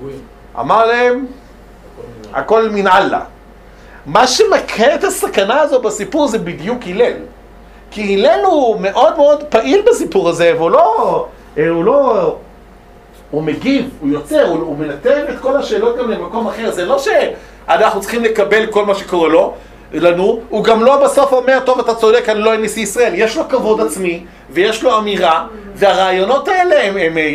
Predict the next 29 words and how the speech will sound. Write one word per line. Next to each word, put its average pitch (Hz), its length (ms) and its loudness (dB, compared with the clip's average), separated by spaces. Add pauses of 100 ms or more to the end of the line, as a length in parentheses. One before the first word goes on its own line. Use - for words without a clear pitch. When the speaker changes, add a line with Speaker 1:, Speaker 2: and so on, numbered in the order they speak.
(360)
Speaker 2:
הם, 131 220 -8
אפשר 190 280 4
לקחת 202 200 -2
אותם 220 120 0
בקלות, 226 360 2
לפטליזם, 214 800 0 (880)
ל-, 143 140 0 (840)
לעצלנות, 185 680 0 (640)
נכון? 214 300 0 (360)
הכל 233 300 0
מן 247 160 0
אללה, 147 380 0
אז 143 140 -4
למה 196 200 0
צריך - 120 -8
לעשות 226 280 -2
כלום 220 180 -2
בחיים? - 360 -2 (340)
כן. 156 160 -10 (260)
Speaker 1:
עוד 131 140 -14 (120)
הערה 110 240 -12 (180)
קצרה, 127 300 -16 (600)
ש-, - 180 -20 (680)
השאלות - 680 -20
של 107 200 -20
אותו 120 300 -18
יהודי, 117 520 -18 (180)
הרי - 140 -20
זה 107 80 -20